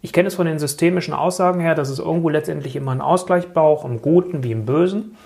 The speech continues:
Und, ähm, dass man dann halt einfach guckt. Und ich hatte mehrere Paare, wo ich das dann auch tatsächlich so zelebriert habe.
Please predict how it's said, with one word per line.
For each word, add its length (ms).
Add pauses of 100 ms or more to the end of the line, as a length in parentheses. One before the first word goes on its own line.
(480)
Und, 480
ähm, 380
dass 220
man 140
dann 180
halt 140
einfach 560
guckt. 300
Und 140
ich 80
hatte 200
mehrere 480
Paare, 580
wo 140
ich 80
das 160
dann 120
auch 200
tatsächlich 560
so 80
zelebriert 580
habe. 200